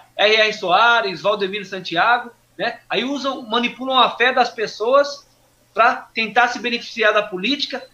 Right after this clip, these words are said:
vende água pra curar covid, feijão pra curar covid, e eles mesmos pe-,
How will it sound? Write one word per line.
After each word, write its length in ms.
vende 320
água 260
pra 160
curar 220
covid, 360
feijão 300
pra 80
curar 260
covid, 540
e 120
eles 200
mesmos 260
pe-, 180